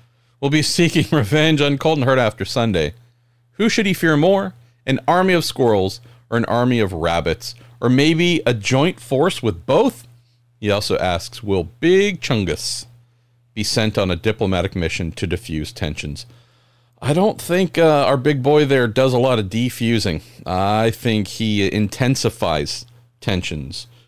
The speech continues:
Rishi. So, yeah, that, that's probably not the emissary we will be dispatching to, uh, Valencia, California, and the, uh, General Herta compound. Yeah. I was sad about the bunny rabbits.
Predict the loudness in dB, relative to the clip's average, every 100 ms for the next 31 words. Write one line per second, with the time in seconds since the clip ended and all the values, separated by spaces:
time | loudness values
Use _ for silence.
0 | _ -12 -8 -6 -8 -8 -6 -2 0 -2
1 | -4 -4 0 0 0 -2 -2 -2 -2 -4
2 | -4 -4 -2 0 -2 -4 -4 -4 -4 -4
3 | -2 -4 -4 -4 -4 -4 -6 -8 -8 -8
4 | -6 -4 -4 -4 -6 -8 -8 -8 -6 -4
5 | -2 -4 -6 -14 _ _ -6 -4 -4 -4
6 | -6 -4 -4 -4 -4 -4 -4 -6 -8 -10
7 | -8 -8 -8 -6 -4 -4 -4 -4 -2 -6
8 | -6 -6 -4 -6 -8 -12 _ _ -10 -4
9 | -2 -2 -4 -4 -6 -10 -18 _ _ _
10 | _ _ _ _ -20 -20 -20 -20 -20 -20
11 | -18 -12 -8 -6 -4 0 2 2 2 2
12 | 0 -2 -4 -6 -8 -12 -14 -18 -20 -20
13 | -20 _ _ -10 -2 0 2 2 2 2
14 | 0 0 0 2 0 0 -2 -6